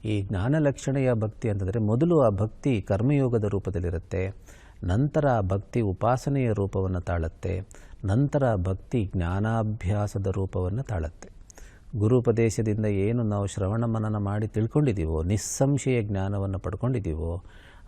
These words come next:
ಅದನ್ನ ನಾವು ಧ್ಯಾನ ಮಾಡಿ ಸ್ವರೂಪದಲ್ಲಿ ನಿಷ್ಠೆಯನ್ನ ಪಡೆಯುವಂಥದ್ದು ಇದೆಯಲ್ಲ, ಅದೇ ಆ ಅವ್ಯಕ್ತವನ್ನ ಪ್ರಾಪ್ತಿ ಮಾಡ್ಕೊಳ್ಳುವಂಥ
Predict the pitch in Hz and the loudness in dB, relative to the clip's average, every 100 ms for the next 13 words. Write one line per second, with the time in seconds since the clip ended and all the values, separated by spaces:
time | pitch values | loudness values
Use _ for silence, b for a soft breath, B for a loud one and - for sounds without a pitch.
0 | - 107 120 104 92 90 85 95 143 147 | -4 -2 0 0 0 0 0 2 2 2
1 | 98 78 78 80 82 - b b - - | 2 0 -2 -2 -4 -10 b b -20 -4
2 | 101 117 123 120 101 92 82 87 92 - | 0 2 2 0 0 0 0 0 -2 -2
3 | 117 107 95 87 90 90 90 87 87 87 | 0 0 -2 -2 0 0 -2 -2 -4 -4
4 | 87 80 117 165 - B B B - 80 | -4 -2 -2 -4 -8 B B B -4 0
5 | 110 160 180 104 98 90 107 120 - 110 | 2 2 2 0 0 2 2 0 0 0
6 | 95 110 - 85 87 - 117 104 92 - | 0 -2 -2 -2 -2 -2 -2 0 0 0
7 | 92 90 85 104 | 0 0 -2 -2